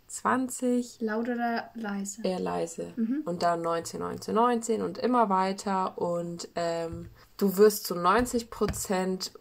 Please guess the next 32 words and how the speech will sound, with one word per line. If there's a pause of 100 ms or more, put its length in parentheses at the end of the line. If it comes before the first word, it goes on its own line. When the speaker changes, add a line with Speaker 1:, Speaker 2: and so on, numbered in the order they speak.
(120)
Speaker 1:
f-,
bevor
du
bei
der
eins
ankommst,
eingeschlafen
sein.
Und
je
öfter
du
das
machst,
desto
schneller
funktioniert's. (140)
Und
das
ist
mega,
also
mir
hilft
es
übelst.
Speaker 2:
Voll
gut.
Ja,
es
halt